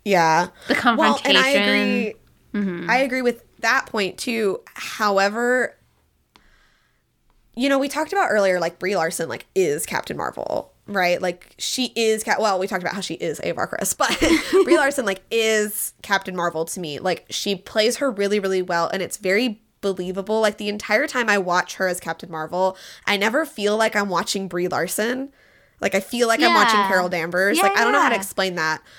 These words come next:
Speaker 2: No, I
Speaker 1: But
Speaker 2: agree with that. Yeah.
Speaker 1: Yeah. And so, like, to me, the way she plays it is that, in this movie, is that she was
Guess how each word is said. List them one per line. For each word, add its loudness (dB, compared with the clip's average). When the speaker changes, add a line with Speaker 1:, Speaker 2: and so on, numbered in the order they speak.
Speaker 2:
No, 2
I 2
Speaker 1:
But 4
Speaker 2:
agree 2
with -4
that. 0
Yeah. -2
Speaker 1:
Yeah. 2
And 2
so, 2
like, -2
to -8
me, -4
the 0
way 4
she -2
plays 0
it 2
is 2
that, 2
in 0
this -4
movie, -2
is -6
that 0
she -2
was 0